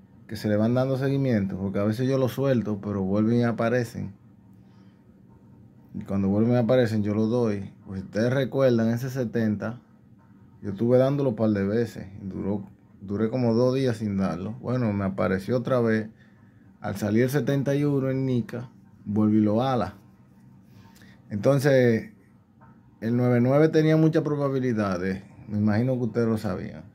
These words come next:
Es vibración, nueve nueve. Está en la base, nueve nueve. Y está al lado en Tica. Por el sesenta y nueve, nueve seis, que ha salido dos veces.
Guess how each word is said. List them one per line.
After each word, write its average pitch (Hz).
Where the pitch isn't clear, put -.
Es 156
vibración, 143
nueve 110
nueve. 110
Está 151
en 156
la 139
base, 101
nueve 101
nueve. 101
Y 113
está 139
al 131
lado 127
en 110
Tica. 104
Por 104
el 104
sesenta 98
y 101
nueve, 104
nueve 95
seis, 110
que 107
ha 104
salido 107
dos 92
veces. -